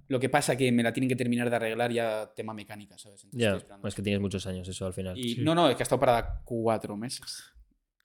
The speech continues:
Speaker 3: Que ha
Speaker 2: Que ha
Speaker 3: estado
Speaker 2: estado en
Speaker 3: viajando
Speaker 2: Latinoamérica.
Speaker 3: solo por Latinoamérica.
Speaker 1: Y,
Speaker 2: Con hongos en el
Speaker 1: y,
Speaker 2: pene.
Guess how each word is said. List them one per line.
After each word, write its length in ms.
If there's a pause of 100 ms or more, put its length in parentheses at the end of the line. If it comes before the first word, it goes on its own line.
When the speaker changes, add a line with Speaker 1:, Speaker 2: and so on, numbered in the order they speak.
Speaker 3:
Que 120
ha 20
Speaker 2:
Que 100
ha 40
Speaker 3:
estado 180
Speaker 2:
estado 180
en 60
Speaker 3:
viajando 240
Speaker 2:
Latinoamérica. 220
Speaker 3:
solo 120
por 160
Latinoamérica. 520 (100)
Speaker 1:
Y, 540
Speaker 2:
Con 180
hongos 240
en 100
el 120
Speaker 1:
y, 40
Speaker 2:
pene. 420